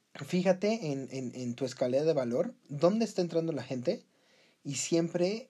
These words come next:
fíjate en cómo estás vendiendo, o sea, cuál es este mensaje y cómo le estás vendiendo a la gente, ¿no? O sea, cómo los estás llevando a dónde y, y, y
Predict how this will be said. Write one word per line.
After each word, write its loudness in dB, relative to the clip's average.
fíjate -4
en -2
cómo 0
estás -2
vendiendo, -2
o -12
sea, -4
cuál 2
es 0
este -2
mensaje -4
y -6
cómo 2
le 0
estás 2
vendiendo 0
a 4
la 0
gente, -6
¿no? -4
O -2
sea, -2
cómo 2
los -2
estás -2
llevando 0
a 2
dónde 2
y, -4
y, -8
y -4